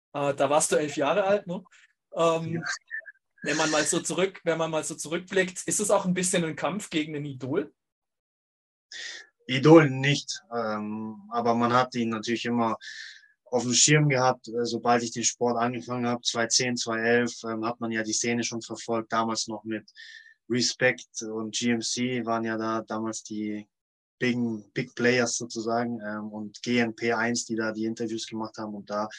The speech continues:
Speaker 2: ist der Name natürlich schon immer aufgetaucht, aber Idol würde ich nicht sagen. Also bekannt, ja, aber Idol nicht.
Speaker 1: Okay. Ja, es ist, ähm, ich glaube, nach deiner Herausforderung bei dem letzten Kampf,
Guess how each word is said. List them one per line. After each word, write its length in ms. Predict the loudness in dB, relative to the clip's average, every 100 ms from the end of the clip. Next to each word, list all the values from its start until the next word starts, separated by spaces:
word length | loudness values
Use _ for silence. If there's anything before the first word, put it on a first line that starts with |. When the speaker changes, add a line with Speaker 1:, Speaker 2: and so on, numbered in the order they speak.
| -14 -14 -16 -16
Speaker 2:
ist 220 | -8 -4 -2
der 120 | 0
Name 320 | 2 2 2
natürlich 360 | -2 -2 0 0
schon 160 | 0
immer 220 | -2 -2
aufgetaucht, 600 | -2 -4 -4 -4 -2 -2 -4 -18 -16 -16 -14 -6
aber 380 | -2 -2 -2 -4
Idol 420 | -4 2 4 4
würde 180 | 4 0
ich 100 | -4
nicht 220 | -6 -4
sagen. 260 | -4 -6 -10
Also 320 | -16 -18 -20 _ _ _ _ _
bekannt, 600 | -2 4 8 8 8 4
ja, 400 | 8 10 10 8
aber 420 | 4 0 -2 -6
Idol 340 | -8 -8 -8
nicht. 300 | -10 -14 -18 -20 _ _ _ -16 -8 -6
Speaker 1:
Okay. 400 | -6 -8 -14 -16 -20 -20 -20 -20 _ _
Ja, 300 | 2 4 4
es 140 | 4
ist, 240 | 2 2 4
ähm, 420 | 4 4 0 -6
ich 160 | -10 -2
glaube, 640 | 2 4 4 4 4 2
nach 180 | -4 0
deiner 400 | -2 0 -2 -4
Herausforderung 760 | 0 0 0 -2 -2 -2 -2
bei 100 | -4
dem 160 | -6 -4
letzten 380 | -2 -2 -4 -6
Kampf, 400 | -4 -6 -8